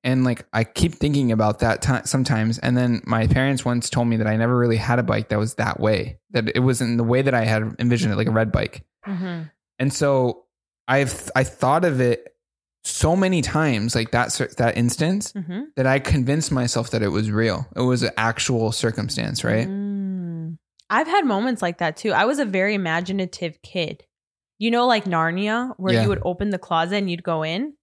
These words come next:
Speaker 2: I would pretend. I'd open the closet, I'd go in, and I'd see, like, this world. But, like, that shit never <laughs> existed.
Speaker 1: Now imagine,
Speaker 2: <laughs>
Speaker 1: now imagine you convince yourself that something is real and someone whips out video footage to prove to you that it's not real.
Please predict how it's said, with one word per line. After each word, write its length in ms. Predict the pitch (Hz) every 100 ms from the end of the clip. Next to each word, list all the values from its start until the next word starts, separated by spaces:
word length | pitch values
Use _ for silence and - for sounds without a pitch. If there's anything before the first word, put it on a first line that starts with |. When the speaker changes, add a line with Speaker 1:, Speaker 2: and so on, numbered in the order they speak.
| _ _ _ _ _ _
Speaker 2:
I 140 | - 202
would 180 | 262 -
pretend. 480 | 208 - 190 156
I'd 160 | 147 190 -
open 280 | 190 196
the 80 | 247
closet, 360 | 233 175 185 196
I'd 180 | 180 175
go 180 | 180
in, 120 | 170 185
and 140 | 185
I'd 180 | 170 185
see, 260 | - - 196
like, 220 | 185 160
this 160 | 160
world. 760 | 170 160 170 170 139 - - - _ _ _ _ _ _ _ _ _ _ _ _ _ -
But, 180 | 190 180
like, 180 | 175 -
that 140 | 180
shit 160 | - 196
never 200 | 180 165
<laughs> 80 |
existed. 480 | 175 208 - - 196
Speaker 1:
Now 200 | 156 160
imagine, 480 | 151 147 160 175 190
Speaker 2:
<laughs> 120 | 160
Speaker 1:
now 160 | 147 160
imagine 400 | 156 151 165 196
you 60 | 185
convince 460 | - 131 131 135
yourself 360 | 147 131 123 113
that 120 | 120
something 320 | 117 123 120
is 140 | 110 117
real 260 | 113 123
and 120 | 123 120
someone 340 | 123 120 110
whips 260 | 113 - 120
out 260 | 110 -
video 400 | 127 123 127 135
footage 440 | 131 131 120 113 -
to 100 | 127
prove 320 | - 123 117
to 100 | -
you 120 | 127 107
that 100 | 104
it's 180 | -
not 160 | 107 -
real. 300 | - - 139